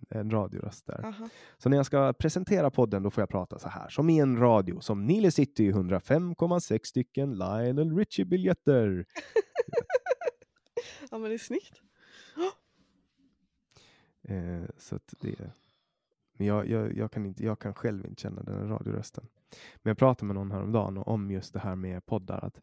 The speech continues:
Speaker 1: många tycker ju att det är så konstigt att höra sig själva.
Speaker 2: Mm.
Speaker 1: Men det vänjer man sig med, såklart.
Speaker 2: Ja, det är som den låten. Man vänjer sig.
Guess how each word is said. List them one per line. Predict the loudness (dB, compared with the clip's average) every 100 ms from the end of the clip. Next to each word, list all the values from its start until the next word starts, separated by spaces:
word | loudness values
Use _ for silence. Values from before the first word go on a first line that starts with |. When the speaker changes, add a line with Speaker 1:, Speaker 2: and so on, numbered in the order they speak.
| -20 -20 -18 2
Speaker 1:
många | 4 4 2
tycker | -2 -4 -4
ju |
att | -4
det | -6
är |
så | -6
konstigt | -2 -4 -4 -4
att | -2
höra | -2 -2 -6
sig | -4
själva. | -2 -4 -6 -14 -12
Speaker 2:
Mm. | -12 -14 _ _ _ _ _ _ _ _ _ _ _ _ _
Speaker 1:
Men | -8 -4
det | -2
vänjer | -2 -4 -10
man | -14
sig | -16 -18
med, | -20
såklart. | -20 -20 -20 _ _ _
Speaker 2:
Ja, | -8 -8 -8 _ _ _ _ _ -14
det |
är | -12
som | -8
den | -8 -8
låten. | -10 -10 -10 -12 _ _ -18
Man | -14 -10
vänjer | -10 -10 -12
sig. | -14 -18